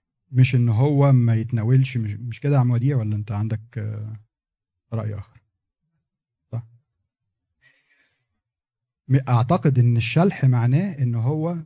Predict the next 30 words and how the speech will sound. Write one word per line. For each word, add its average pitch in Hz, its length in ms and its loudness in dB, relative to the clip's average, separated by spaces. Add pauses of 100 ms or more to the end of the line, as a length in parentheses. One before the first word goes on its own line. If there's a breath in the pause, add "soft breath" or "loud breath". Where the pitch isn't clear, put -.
(120)
ما 123 180 0
يمارسش 120 640 -2
الطقوس 135 480 -8
الكهنوتية، 107 680 -4
أو 107 360 -8
ما 110 240 -10
يبقاش 120 260 -2
أبونا، 113 340 -4
ما 110 180 -8
ي-، 107 180 -8
ما 123 120 -2
يقدسش، 123 540 2
يعني، 92 320 -12
ما 107 120 -8
يقفش 120 400 -8
على 107 120 -6
المذبح 123 380 -6
يعمل 98 240 -8
قداس. - 380 -18 (2000)
ما 117 80 -14
يعملش 117 260 -6
الخدمة 98 340 -14
الكهنوتية. - 340 -20 (2500)
أم، 113 540 0
فقعد 156 380 4
يخطب 151 280 4
في - 160 4
ال-، 117 520 8
في 117 100 2
الأزهر. 160 440 4